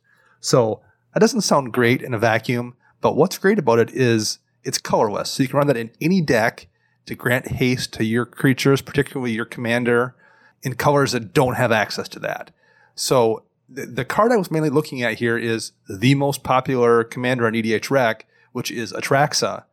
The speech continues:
in colors without access to haste, 'cause there's no red, or at least very limited access without using equipment or maybe Concordant Crossroads or something.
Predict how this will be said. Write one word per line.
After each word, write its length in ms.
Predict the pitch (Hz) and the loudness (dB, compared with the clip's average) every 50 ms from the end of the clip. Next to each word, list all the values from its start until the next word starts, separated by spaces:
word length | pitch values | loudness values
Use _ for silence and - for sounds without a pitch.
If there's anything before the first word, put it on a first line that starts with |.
| _ _ _ _ _ _ _ _ _ | _ _ _ _ _ _ _ _ _
in 180 | - 139 143 139 | -4 -2 -2 -2
colors 400 | 127 - 139 139 135 143 147 135 | 0 2 2 2 4 2 2 0
without 240 | 131 120 120 120 - | 2 2 2 2 2
access 240 | 110 110 - 131 117 | -2 -2 -4 -4 -6
to 140 | - 190 | -2 0
haste, 320 | 185 156 101 113 123 - - | 2 2 2 0 -2 -4 -6
'cause 140 | - 110 101 | -10 -8 -8
there's 140 | 117 107 | -8 -6
no 200 | - 117 120 127 | -4 -2 0 0
red, 420 | 123 113 117 123 113 101 104 104 113 - | 2 2 2 2 2 2 -2 -4 -6 -4
or 340 | - 123 117 110 107 107 107 - | -2 0 0 0 0 -2 -4 -6
at 100 | 117 120 | -6 -4
least 240 | 113 117 110 - - - - - | -4 -4 -4 -6 -10 -12 -4 0
very 160 | 131 123 110 | 0 2 2
limited 360 | 104 117 127 135 117 107 104 | 2 0 0 0 0 0 0
access 520 | 98 98 92 - - - 107 101 101 - | 0 -2 -2 -4 -4 -2 -2 -4 -4 -4
without 320 | - 110 - 107 104 101 101 | -8 -6 -6 -6 -6 -6 -8
using 420 | 113 113 98 110 107 104 104 98 _ _ - | -10 -10 -8 -10 -10 -12 -12 -16 _ _ -4
equipment 560 | - 123 - - 139 127 113 113 113 110 104 - | -2 -2 0 2 2 2 2 2 -2 -2 -2 -2
or 60 | 110 | -2
maybe 200 | 107 101 98 98 | -2 -2 -4 -6
Concordant 440 | - - 110 - - 104 101 101 - | -8 -8 -8 -2 -2 -2 -2 -2 0
Crossroads 420 | - 135 143 143 - 143 127 110 | 2 2 2 2 2 0 0 0
or 60 | 110 | -2
something. 420 | - - 110 95 - 107 101 104 | -4 -4 -6 -4 -4 -8 -8 -8